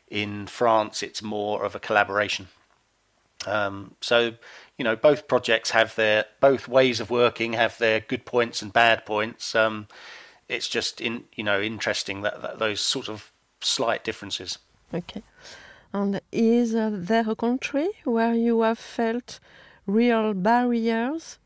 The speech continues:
Speaker 2: in your work?
Speaker 1: Ah, well, I don't know, actually. I'd like to fi-, think there isn't. I mean, we've, um, you know, I, I think it's, to us, it's a surprise, but it's a very nice surprise that we get on very well in France.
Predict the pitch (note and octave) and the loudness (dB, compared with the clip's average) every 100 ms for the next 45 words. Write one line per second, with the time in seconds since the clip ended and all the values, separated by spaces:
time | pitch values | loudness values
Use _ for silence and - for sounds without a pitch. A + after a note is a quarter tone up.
0 | _ _ A3 A3 A#3 A3 G#3+ C4 - - | _ _ 0 4 4 2 0 -2 -6 -20
1 | - _ _ _ _ _ _ _ _ _ | -20 _ _ _ _ _ _ _ _ _
2 | _ _ - A2 A#2 C3 G2+ F2+ _ _ | _ _ -18 -14 -10 -8 -10 -12 _ _
3 | - - - - A#2+ A2 A2+ F#2+ A#2+ A#2 | -20 -20 -20 -12 -8 -6 -6 -4 -4 -4
4 | F#2+ - A2 A#2 - - - - - A#2 | -6 -8 -10 -12 -20 -20 -20 -20 -6 -4
5 | C#3+ D3+ - - C#3 C3+ B2+ B2 A#2 A#2+ | 0 -2 -2 -4 -2 0 -2 0 2 4
6 | B2+ G#2 G#2 G#2+ A#2 A#2+ A#2+ A#2 - _ | 2 -2 -6 -6 -4 -2 -4 -6 -18 _
7 | - - _ _ _ A#2 A#2 A#2 A#2 A#2 | -20 -20 _ _ _ 0 0 0 -4 -8
8 | - _ _ _ _ _ _ - _ _ | -14 _ _ _ _ _ _ -20 _ _
9 | _ _ C#3 G#2 G2+ A2 - A#2+ A#2+ - | _ _ -4 0 0 -4 -4 -2 -2 -4
10 | - - _ _ - D#3 - - E3 - | -16 -16 _ _ -2 0 0 -2 -4 -4
11 | - _ _ _ _ _ _ _ - G3 | -6 _ _ _ _ _ _ _ 0 2
12 | A3+ - D3+ - D3+ - - - D3 B2+ | 2 -2 -6 -6 -6 -6 0 6 8 8
13 | A2+ - B2 - A#2+ A#2 C3 A#2+ C#3 C#3 | 6 2 -6 -4 -2 4 4 4 6 6
14 | B2 - - A2 G2+ G2 - A#2 A2 B2 | 4 -2 2 4 4 2 -6 -8 0 2
15 | A#2 A2+ A2 G#2+ G2+ A#2+ A2+ G#2 A2 G#2+ | 2 0 -2 -8 -2 2 2 2 0 0
16 | A2 A2 G2 - - - | -2 0 0 -2 -8 -14